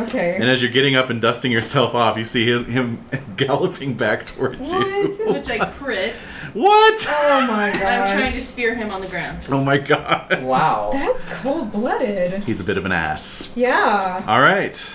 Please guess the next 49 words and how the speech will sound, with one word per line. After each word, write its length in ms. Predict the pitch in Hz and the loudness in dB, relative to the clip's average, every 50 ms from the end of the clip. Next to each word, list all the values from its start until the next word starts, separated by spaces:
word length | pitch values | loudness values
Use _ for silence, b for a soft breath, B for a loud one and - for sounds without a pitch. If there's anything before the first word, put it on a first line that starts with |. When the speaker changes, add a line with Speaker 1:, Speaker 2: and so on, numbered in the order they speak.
| - - - | -14 -16 -14
Speaker 2:
So, 420 | - - - 131 123 117 113 113 101 | -10 0 2 4 6 6 4 4 6
uh, 220 | 113 113 110 110 | 6 6 6 6
Speaker 3:
Okay. 80 | 107 120 | 4 6
Speaker 2:
well, 300 | 131 131 127 123 113 110 | 6 6 6 4 2 -2
give, 440 | 110 123 123 123 123 120 117 110 120 | 0 2 2 2 2 -2 -4 -2 2
uh, 40 | |
uh, 920 | 113 110 110 107 104 104 101 101 101 98 95 95 85 - - 90 90 87 87 | 4 4 4 4 4 4 4 2 2 2 0 -2 -2 -4 -2 0 0 0 -2
Percy 280 | 87 - - 131 - 247 | 0 0 0 2 2 4
Speaker 1:
Do 60 | 240 | 4
I 40 | 247 | 4
Speaker 2:
a 40 | 262 | 4
Speaker 1:
have 60 | 285 | 4
Speaker 2:
chance. 420 | 269 101 98 - - - - - 220 | 2 2 2 0 -2 -4 -8 -10 -12
Speaker 1:
to 60 | 220 | -10
Speaker 3:
Okay. 220 | 220 226 - 254 208 | -10 -4 -2 -2 0
Speaker 1:
dodge 360 | - 214 196 214 - 370 392 285 | 2 2 4 4 2 0 0 -4
or 80 | 262 240 | -4 -4
Speaker 2:
So, 320 | - - - 127 113 104 | 0 2 4 4 4 4
Speaker 1:
something? 120 | 95 - - | 2 0 -2
Speaker 3:
Yeah, 80 | - 123 | 0 2
Speaker 2:
roll, 340 | 135 135 139 143 143 143 131 | 4 6 6 6 4 4 2
Speaker 3:
dex. 100 | 110 123 | 2 2
Speaker 2:
roll 180 | 123 135 147 | 4 4 4
your, 280 | 147 143 139 135 135 127 | 6 6 6 6 6 6
uh, 200 | 117 117 117 110 | 6 4 4 4
weapons, 400 | 113 113 - 110 101 95 - 95 | 2 2 0 0 -4 -6 -6 -4
or 220 | 95 85 101 98 98 | -2 0 0 0 0
no, 200 | 104 90 85 80 | 0 0 0 0
Speaker 3:
Or 20 | 82 | 0
Speaker 2:
weapon 220 | 101 107 101 90 82 | 0 0 -2 -4 -8
skill. 300 | - - 73 69 73 87 | -8 -8 -8 -8 -6 -6
Speaker 3:
weapons? 540 | - - 214 - 240 254 269 269 262 - | -6 -6 -8 -8 -10 -8 -8 -8 -8 -4
Speaker 4:
At 100 | - 135 135 | -4 -2 -2
Speaker 2:
Yeah. 60 | 131 | -2
Speaker 4:
minus 300 | 127 127 123 123 123 - | -2 -2 -2 -2 -4 -4
five 360 | - 127 120 117 117 113 - | -4 -4 -2 -2 -2 -4 -4
'cause 160 | - 117 110 | -8 -8 -6
you're 100 | 117 113 | -6 -8
on 60 | 113 117 | -8 -6
the 60 | 113 | -6
Speaker 2:
At 40 | 120 | -4
Speaker 4:
ground. 180 | 123 90 90 90 | -2 -2 0 0
Speaker 2:
minus 300 | 87 85 107 127 - - | 0 0 0 -2 -2 -4
five. 380 | 117 90 76 69 67 78 123 247 | -4 -4 -4 -4 -4 -4 0 2
Speaker 1:
Oh, 140 | 277 277 | 2 2
okay. 220 | 262 262 254 180 - | 2 2 0 -4 -2
Speaker 2:
That's 160 | - 208 - | -2 -2 -2
Speaker 1:
My, 80 | - - | 0 0
Speaker 2:
correct. 280 | 117 92 85 95 214 | 2 2 2 2 2